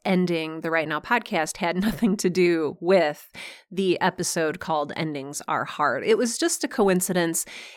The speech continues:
and since it was kind of the end of twenty twenty-two, entering the holiday season, I figured it would be okay if I went ahead and just stopped for a little while. This was for a number of reasons.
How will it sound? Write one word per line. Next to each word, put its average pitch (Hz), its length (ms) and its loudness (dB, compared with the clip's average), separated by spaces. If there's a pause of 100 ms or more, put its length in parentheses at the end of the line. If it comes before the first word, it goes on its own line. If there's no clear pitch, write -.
(160)
and 190 420 4
since 202 240 0
it 214 60 4
was 208 140 0
kind 262 240 -2
of 240 80 0
the 202 180 -4
end 190 180 2
of 185 140 -2
twenty 165 300 -4
twenty-two, 175 680 -2
entering 180 380 -4
the 160 60 -6
holiday 220 400 0
season, 180 580 -2 (400)
I 202 140 4
figured 185 400 0
it 180 60 2
would 185 120 -2
be 185 240 -2
okay 175 600 0
if - 680 -6
I 170 200 -2
went 175 260 -2
ahead 170 500 -4
and 175 140 -4
just - 440 -6 (240)
stopped - 460 -6
for - 200 -12
a 147 80 -8
little 160 260 -8
while. - 540 -14 (1400)
This 320 180 2
was 320 140 0
for 208 320 6
a 190 100 4
number 175 340 2
of 156 120 -4
reasons. - 800 -8